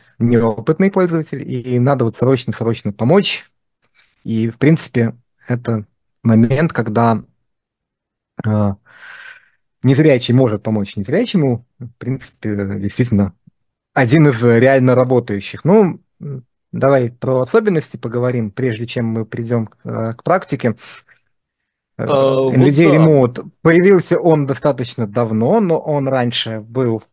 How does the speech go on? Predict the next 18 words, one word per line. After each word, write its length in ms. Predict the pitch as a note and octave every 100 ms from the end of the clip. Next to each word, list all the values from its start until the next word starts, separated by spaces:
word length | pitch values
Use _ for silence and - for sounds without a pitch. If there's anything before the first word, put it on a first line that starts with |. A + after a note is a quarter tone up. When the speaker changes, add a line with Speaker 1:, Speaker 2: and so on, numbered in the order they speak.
| _
Speaker 1:
в 140 | _ -
качестве 400 | A#2+ A#2+ - B2
отдельного 720 | B2 B2 A2+ A2 A2 A2 A2
дополнения. 800 | A2 - A2 A2 G#2+ B2+ F#3+ A3+ - - _ _ _ _ _ _ _ _ _ -
Назывался 460 | B2+ C3 B2 A#2 A#2+
он 100 | A#2
N 120 | A#2
V 80 | A#2
D 160 | A#2+
A 20 |
Remote, 360 | A2+ A#2 F3 A#3
но 200 | D3 C3 B2+
с 100 | -
версии 560 | C#3 B2 - A#2 A#2
N 100 | B2
V 80 | A#2+
D 280 | B2 A#2+
A 40 | G#2+